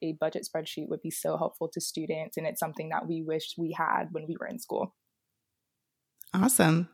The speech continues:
Speaker 2: Awesome. Well, I'm really looking forward to you ladies sharing more about that a little bit later in the episode. But first, do you mind sharing how far out of P A school you are and what specialties you practice in and what you enjoy most about your specialties?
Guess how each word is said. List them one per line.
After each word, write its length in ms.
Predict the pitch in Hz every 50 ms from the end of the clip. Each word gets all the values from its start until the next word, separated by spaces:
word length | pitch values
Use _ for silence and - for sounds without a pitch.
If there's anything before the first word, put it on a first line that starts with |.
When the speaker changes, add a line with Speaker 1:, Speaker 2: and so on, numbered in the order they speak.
| - -
Speaker 2:
Awesome. 320 | - 175 180 185 - 175 175
Well, 120 | 170 170
I'm 140 | 175 185 185
really 220 | 175 185 196 214
looking 300 | 214 208 208 208 185 180
forward 480 | 175 - - 175 170 170 170 170 175 -
to 320 | - - - 170 165 160
you 180 | 156 151 175 170
ladies 300 | 160 160 156 160 170 -
sharing 260 | - 160 156 156 156
more 220 | 156 156 156 156
about 380 | 151 151 - 147 139 147 - -
that 200 | 160 156 156 156
a 40 | 156
little 140 | 156 160 165
bit 140 | - -
later 300 | - 180 202 220 220 214
in 100 | 208 196
the 100 | 190 180
episode. 560 | - 170 - 170 160 - - 151 151 156 165 - - - - - - - - _ -
But 120 | 185 185
first, 340 | - - 190 202 220 - -
do 60 | 220
you 60 | 202
mind 220 | 202 180 180 185 180
sharing 260 | - 185 175 170 180
how 240 | 180 - 185 170 190
far 320 | - - 196 175 147 - - -
out 220 | 147 151 170 175
of 160 | 202 202 -
P 220 | - - 220 190 196
A 40 | 196
school 300 | - - - 196 202 202
you 180 | 202 208 190
are 460 | - - 147 151 151 156 156 151 - -
and 120 | - 175
what 140 | 170 165 -
specialties 600 | - - - 156 - - 190 185 - 202 202 196
you 80 | 202 208
practice 480 | - - 214 214 214 - 226 220 - -
in 220 | 233 240 247 233
and 180 | 240 - 175 170
what 140 | 170 143
you 100 | - 175
enjoy 280 | 170 165 160 165 151 151
most 300 | 147 147 147 143 147 -
about 180 | - - - -
your 100 | 156 147
specialties? 800 | - - - - - - - - - - - - - - -